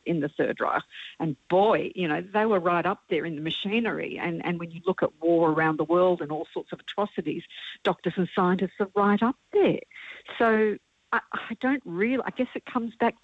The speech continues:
to morality. And, uh, you know, I, I do get despondent <laughs> on some days,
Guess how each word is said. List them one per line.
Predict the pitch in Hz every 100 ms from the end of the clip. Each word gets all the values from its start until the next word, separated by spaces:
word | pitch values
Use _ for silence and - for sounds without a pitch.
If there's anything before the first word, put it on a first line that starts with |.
| -
to | 226 202 _ -
morality. | 202 190 190 277 - 185 - _ _ - -
And, | 202 196 196 190 202 190 - _ - - - - _ _ -
uh, | 233 233 226 214 196 214
you | 233
know, | 214 190 - - -
I, | - -
I | 208 -
do | 214 214
get | 220 -
despondent | 208 - 220 240 226
<laughs> |
on | 302 - -
some | 285 240 247
days, | 185 165 208